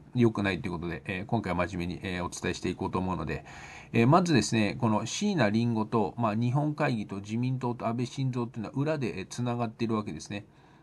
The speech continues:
もっと言うと椎名林檎っていう有名な歌手ですよね。僕あんま知らないんですけど、別にその、この人いいとか悪いとかそういったことではなく、えー、ただこの人っていうのはその国民に対しての旗振り役である可能性がある。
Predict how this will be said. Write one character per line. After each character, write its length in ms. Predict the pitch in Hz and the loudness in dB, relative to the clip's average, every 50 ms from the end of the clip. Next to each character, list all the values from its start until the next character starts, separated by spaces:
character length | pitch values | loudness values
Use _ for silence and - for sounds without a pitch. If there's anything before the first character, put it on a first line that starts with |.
| - - - | -20 -12 -4
も 140 | 151 185 196 | -2 -2 -2
っ 20 | |
と 80 | 196 - | 0 2
言 120 | 175 131 113 | 4 4 4
う 20 | |
と 120 | 104 104 104 | 4 2 -4
椎 260 | - - 185 185 165 | -2 -2 -2 0 2
名 60 | 131 | 2
林 180 | 107 107 107 110 | 2 2 2 2
檎 120 | 107 104 | 0 0
っ 40 | 104 | -2
て 140 | - - 110 | -2 -2 0
い 40 | 104 | 2
う 20 | 113 127 135 | 4 2 2
有 60 | 143 | 2
名 160 | 143 151 147 | 2 2 2
な 120 | 143 139 135 | 2 0 -2
歌 180 | - - 143 | 0 -2 -2
手 220 | 135 - 110 90 85 | -2 -2 -4 -6 -4
で 80 | 92 92 | -6 -10
す 100 | - - | -10 -10
よ 80 | 80 | -8
ね。 120 | 101 107 107 | -8 -8 -6
僕 240 | 120 131 123 104 101 | -4 -4 -2 -2 -2
あ 20 | |
ん 40 | 104 | -2
ま 80 | 113 - | -2 -2
知 100 | - 123 | -2 -2
ら 100 | 120 120 | -2 0
な 80 | 123 | 0
い 60 | 117 104 | -2 -2
ん 40 | |
で 60 | 87 85 | -4 -8
す 80 | - | -10
け 80 | - 87 | -10 -10
ど、 120 | 87 90 | -6 -4
別 160 | 104 104 104 | -6 -4 -4
に 80 | 107 101 | -4 -4
そ 100 | - 113 | -4 -4
の、 60 | - | -6
こ 180 | - - 131 135 | -4 -2 -2 0
の 80 | 139 | 0
人 220 | 131 - 104 90 90 | 0 -2 -2 -2 0
い 80 | 113 | -2
い 40 | 110 | -2
と 120 | - 90 85 | -2 -4 -4
か 80 | 92 | -2
悪 160 | 92 98 107 | -2 -2 -2
い 40 | 98 | -4
と 80 | - 92 | -6 -6
か 60 | 90 | -6
そ 140 | - 117 117 | -2 0 -2
う 20 | |
い 40 | 110 | 0
っ 40 | 110 | 0
た 120 | - 113 117 | -2 -2 -2
こ 40 | |
と 120 | 110 107 101 | 0 -2 -2
で 80 | 90 | -2
は 80 | 82 90 | -2 -4
な 120 | 92 95 | -6 -8
く、 240 | - - 90 80 73 - - - - - - - - - - | -8 -8 -8 -8 -8 -10 -16 -20 -20 -18 -20 -20 -20 -12 -4
え 80 | 113 123 | -4 -2
ー、 40 | 127 | 2
た 80 | 175 | 6
だ 140 | 156 127 113 | 6 6 6
こ 100 | 147 151 | 4 4
の 60 | 170 | 2
人 160 | 165 - 131 | 4 2 0
っ 20 | 104 | -2
て 140 | - - 98 | 0 -4 -2
い 20 | |
う 40 | 92 | 0
の 60 | 87 | 0
は 140 | 87 78 - | 0 0 0
そ 100 | - 107 | -2 -4
の 140 | 98 92 87 | -4 -4 -2
国 320 | - 123 120 127 139 143 | 0 0 0 0 0 0
民 100 | 147 143 | 0 0
に 120 | 139 135 | 0 0
対 160 | 131 139 135 131 | 0 0 -2 -2
し 40 | |
て 60 | - 98 | -2 -6
の 60 | 92 | -4
旗 260 | - 120 117 135 139 | -2 -2 -2 0 0
振 100 | 131 147 | 0 0
り 80 | 143 143 | 0 0
役 200 | 139 135 135 139 | 0 0 -2 0
で 80 | 135 131 | 0 0
あ 40 | |
る 100 | 120 107 | 0 0
可 100 | - 98 | -2 -4
能 140 | 92 92 98 | -6 -6 -6
性 160 | - 98 92 | -6 -8 -6
が 100 | 90 90 | -6 -6
あ 40 | 78 71 | -8 -8
る。 80 | 92 | -8